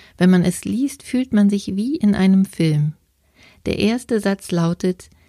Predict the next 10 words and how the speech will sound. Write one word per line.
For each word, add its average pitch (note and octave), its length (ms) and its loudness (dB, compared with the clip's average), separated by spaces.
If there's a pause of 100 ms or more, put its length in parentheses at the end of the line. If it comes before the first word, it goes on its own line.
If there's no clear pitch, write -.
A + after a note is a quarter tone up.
(160)
"In E3 200 2
diesem G#3 360 0
Sommer F3 380 2
verliebte G3+ 540 -6
ich - 200 -6
mich D#3 360 -4 (340)
und A3 300 0
meine A3+ 240 2
Mutter F#3+ 340 0
starb." D3 560 -6